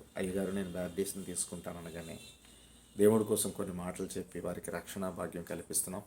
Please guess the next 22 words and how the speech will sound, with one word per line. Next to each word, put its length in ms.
ఆ, 300
బలవంతం 400
పెట్టొద్దు 440
అన్నాను, 400
అది 140
తప్పు 300
మాట, 320
సారీ, 360
నేను 260
వెనక్కి 280
తీసుకుంటున్నాను. 680
బలవంతం 380
ఎవరు 220
పెట్టరు, 440
ఎందుకంటే 720
దేవుని 580
వాళ్ళ 220
హృదయాన్ని 560
తెరిస్తేనే 760
వారు 440
రక్షణ 300
తీసుకుంటారు. 640